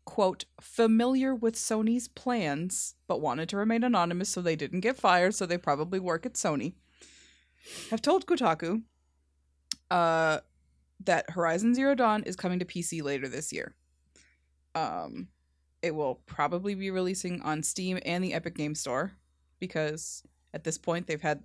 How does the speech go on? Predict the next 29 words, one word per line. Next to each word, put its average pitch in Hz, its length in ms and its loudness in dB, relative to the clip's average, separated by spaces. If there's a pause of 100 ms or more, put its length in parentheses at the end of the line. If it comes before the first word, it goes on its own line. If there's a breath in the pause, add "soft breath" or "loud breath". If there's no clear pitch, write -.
three 160 180 -6
years, 170 440 -4 (140)
almost 165 240 -4
three 175 100 -4
years 170 200 -2
of 160 60 -4
exclusivity. 165 680 -4 (460)
Who 170 160 -4
cares? 156 480 -4 (640)
Um, 156 460 0 (480)
and 196 100 0
nobody 220 260 0
knows 220 380 0
if - 180 -8
the 185 220 -4
Frozen 190 340 -2
Wilds 175 380 2
D 180 120 -6
L 160 100 0
C, 170 200 -6
which 165 160 -6
is 160 120 -4
the 165 120 -4
only 160 240 -2
D 156 160 -6
L 151 100 0
C, 151 420 -10 (520 soft breath)
will 160 540 -2 (160)
be 156 440 -6